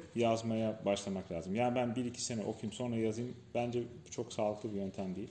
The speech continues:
Ama bu benim açımdan böyleydi. Yani çok okumak da lazım, arada notlar da almak lazım. Ama bazen çıkmaz bir noktaya gelebilirsiniz. O zaman belki biraz yazmayı bırakıp düşünmek de gerekebilir. Hani bu herkesin kendine göre ayarlayabileceği bir süreç bence.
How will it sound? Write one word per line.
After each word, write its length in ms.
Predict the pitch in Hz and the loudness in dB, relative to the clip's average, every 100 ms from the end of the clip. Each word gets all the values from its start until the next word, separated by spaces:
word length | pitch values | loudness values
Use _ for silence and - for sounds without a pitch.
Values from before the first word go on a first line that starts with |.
| - | -8
Ama 280 | 131 127 - | -4 -4 0
bu 240 | 139 127 | 0 2
benim 200 | 123 123 | 2 2
açımdan 440 | 98 - 95 85 80 | 0 0 -4 -4 -4
böyleydi. 380 | 80 82 - - - - - - | -4 -6 -8 -12 -16 -20 -20 -6
Yani 240 | 123 117 117 | 2 2 2
çok 280 | - 147 147 - | 4 4 4 0
okumak 480 | - - 127 143 - | -2 -2 -2 -2 -2
da 100 | 156 | 0
lazım, 300 | 147 139 143 | 2 0 0
arada 280 | 104 113 123 | 2 2 2
notlar 420 | 113 110 135 135 | 0 -2 -2 -2
da 60 | 135 | -2
almak 340 | 127 127 - | -2 -2 -2
lazım. 220 | 131 143 | -2 -2
Ama 220 | 180 165 165 | 0 2 4
bazen 380 | 180 165 165 | 4 4 0
çıkmaz 460 | 160 160 - 160 147 | 0 -4 -2 -2 0
bir 60 | 147 | -2
noktaya 320 | 143 147 139 | -2 0 0
gelebilirsiniz. 760 | 135 135 139 131 117 98 113 - | 2 0 0 -2 -2 -2 -4 0
O 120 | 131 | 0
zaman 320 | 131 127 127 | 2 0 2
belki 300 | 123 117 117 | 4 4 2
biraz 360 | 117 113 110 - - - - - | 2 4 2 -2 -10 -20 -20 0
yazmayı 460 | 107 110 110 117 113 | 6 6 4 0 2
bırakıp 300 | 107 113 101 | 2 0 -4
düşünmek 480 | 101 - 107 101 - | -6 -2 0 0 -2
de 60 | |
gerekebilir. 760 | 101 95 92 - 87 80 - - - | 0 0 0 -4 -6 -6 -8 -12 -10
Hani 240 | - 113 113 | -2 -2 2
bu 180 | 135 123 | 0 4
herkesin 420 | 131 131 117 120 | 2 2 -2 -2
kendine 360 | 117 110 117 | 0 0 0
göre 180 | 110 98 | 0 2
ayarlayabileceği 720 | 95 98 95 98 95 95 113 104 | 4 4 4 2 0 -2 -4 -4
bir 60 | |
süreç 360 | - - 95 - | -6 -6 -6 -4
bence. 240 | 85 85 | -8 -8